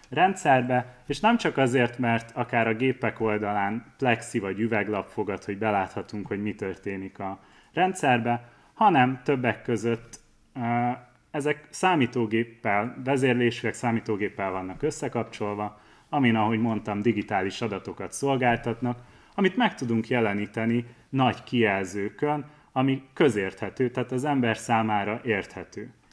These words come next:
Itt az ember így már nem egy apró alkatrész, hanem konkrétan partnere a gyárnak, mert érti, hogy mi tör-,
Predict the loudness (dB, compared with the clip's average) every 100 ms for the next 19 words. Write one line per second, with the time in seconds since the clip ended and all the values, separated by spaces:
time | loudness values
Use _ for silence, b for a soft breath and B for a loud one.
0 | b b b -2 -2 -4 -20 _ b b
1 | -2 4 4 6 4 6 6 6 4 2
2 | 2 0 -2 0 0 0 -4 -4 -2 -2
3 | -2 -12 b b b 0 2 2 0 -10
4 | _ -2 0 4 2 2 0 4 6 6
5 | 2 -2 -2 -2 0 0 0 -6 -8 -8
6 | -2 -2 0 -2 -4 -2 -4 -2 -2 -2